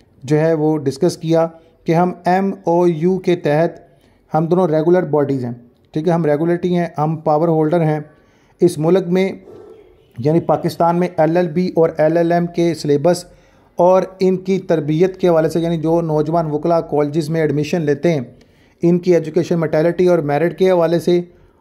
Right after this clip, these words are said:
اور جو بھی کالجز کے جو point of view حال ہی میں سامنے آئے ہیں، کالجز کے ایشو ہیں،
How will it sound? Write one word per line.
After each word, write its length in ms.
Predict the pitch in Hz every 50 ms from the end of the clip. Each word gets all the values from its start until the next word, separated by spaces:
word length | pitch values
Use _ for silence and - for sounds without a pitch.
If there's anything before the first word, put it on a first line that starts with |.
| _
اور 260 | - 156 160 170 175 165 - 175 170
جو 280 | 175 156 131 170 180 196
بھی 140 | 180 208 196
کالجز 520 | 196 - 185 180 180 170 160 180 175 -
کے 140 | - 190 180
جو 160 | 165 180 175 170 -
point 300 | 170 165 165 160 160 180
of 80 | 175 165
view 220 | 175 170 165 143
حال 180 | 151 147 151 156
ہی 80 | 175
میں 120 | 180 175 175
سامنے 440 | 170 - 160 156 160 175 175 180 175
آئے 160 | 165 165 165
ہیں، 80 | 170
کالجز 460 | 160 - 160 156 151 147 151 170 147 156
کے 80 | 175
ایشو 340 | 165 - 151 147 - 185 165
ہیں، 240 | 156 160 160 160